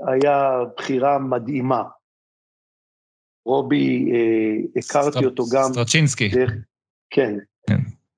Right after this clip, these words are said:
Speaker 1: והוא עדיין, יש לו את הקארד פלייר מגזין, ויש לו את ה-, והכרתי אותו, הוא כל הזמן בא וכותב על פוקר, והוא החליט, הוא גם, אם אתה רוצה לראות על מישהו שמאוהב בפוקר, זה רובי. הוא אוהב את זה, והוא אוהב את המיקס גיים, וכשהוא יוגע,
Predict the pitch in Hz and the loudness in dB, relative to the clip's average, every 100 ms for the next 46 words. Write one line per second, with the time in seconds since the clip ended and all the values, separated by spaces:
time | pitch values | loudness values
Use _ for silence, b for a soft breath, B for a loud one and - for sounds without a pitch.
0 | - 139 139 151 185 165 147 - 135 135 | -4 -2 0 0 0 -2 -4 -4 -4 -4
1 | - 135 135 - 135 127 123 113 120 107 | -2 -2 -2 -4 -2 -2 -2 -4 -4 -2
2 | 214 233 190 127 127 123 127 123 139 123 | 0 2 2 2 2 0 -2 -2 0 0
3 | 123 123 B B 139 156 220 233 - - | 0 -4 B B -2 0 0 2 0 2
4 | 170 - 175 170 170 147 135 151 143 147 | 2 2 0 2 0 0 2 2 0 -2
5 | 135 135 147 123 123 123 127 113 - 123 | -4 0 0 2 0 -2 -2 -2 0 0
6 | 117 131 185 220 214 220 233 - - _ | 2 2 2 2 2 2 2 0 -10 _
7 | _ _ _ 185 196 202 147 143 165 131 | _ _ _ 0 2 2 0 2 2 0
8 | 104 - _ _ _ 151 156 180 165 190 | -10 -18 _ _ _ -4 -2 0 0 0
9 | - 208 175 156 165 160 135 165 165 151 | 0 0 2 0 0 0 0 0 0 0
10 | 139 131 127 143 135 131 - 151 151 143 | 0 0 2 2 0 -4 0 -2 0 -2
11 | 117 117 123 107 92 - _ _ - 131 | 0 0 -2 -4 -12 -14 _ _ -2 0
12 | 147 139 113 135 139 127 131 131 135 127 | 2 -2 -4 0 2 2 0 0 -2 -2
13 | 135 - 120 151 151 135 - 139 135 135 | -2 -4 -2 0 2 0 0 0 2 2
14 | 123 147 | 2 2